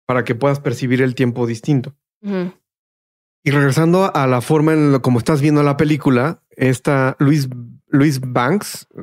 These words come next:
Speaker 1: Jamie Adams, empieza a ver la película de diferente manera. Empieza a percibir,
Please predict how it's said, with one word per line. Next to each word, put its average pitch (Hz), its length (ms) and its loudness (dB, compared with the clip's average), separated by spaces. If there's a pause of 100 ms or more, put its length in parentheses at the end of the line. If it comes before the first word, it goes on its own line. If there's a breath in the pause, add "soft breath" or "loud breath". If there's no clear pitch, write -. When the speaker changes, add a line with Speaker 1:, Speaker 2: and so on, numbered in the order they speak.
(140)
Speaker 1:
Jamie 117 240 2
Adams, 135 540 -2
empieza 139 520 0
a 147 40 0
ver 131 320 0
la 131 160 2
película 123 340 0
de 117 60 2
diferente 120 380 0
manera. 127 480 0 (680)
Empieza 127 340 0
a 147 60 -4
percibir, 143 680 0